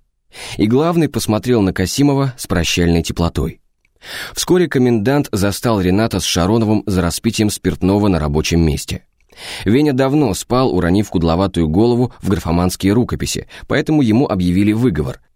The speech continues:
А Касимова, пославшего бдительного обходчика в самый интимный уголок вечной женственности, уволили. Пир свободомыслия продолжался. Тон задавал Исидор.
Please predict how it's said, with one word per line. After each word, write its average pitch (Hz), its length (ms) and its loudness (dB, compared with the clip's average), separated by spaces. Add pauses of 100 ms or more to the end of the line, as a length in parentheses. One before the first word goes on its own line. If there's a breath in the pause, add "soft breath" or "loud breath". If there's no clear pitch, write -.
(220 loud breath)
А 107 120 0
Касимова, 165 640 0
пославшего 104 720 0
бдительного 90 540 2
обходчика - 640 -2
в - 60 -6
самый 107 300 2
интимный 110 500 2
уголок 92 500 0
вечной 90 400 0
женственности, 131 760 0 (120)
уволили. 85 600 0 (500 loud breath)
Пир 170 260 2
свободомыслия 120 840 0
продолжался. 95 800 -2 (640 loud breath)
Тон 151 220 2
задавал 110 460 0
Исидор. 101 540 -2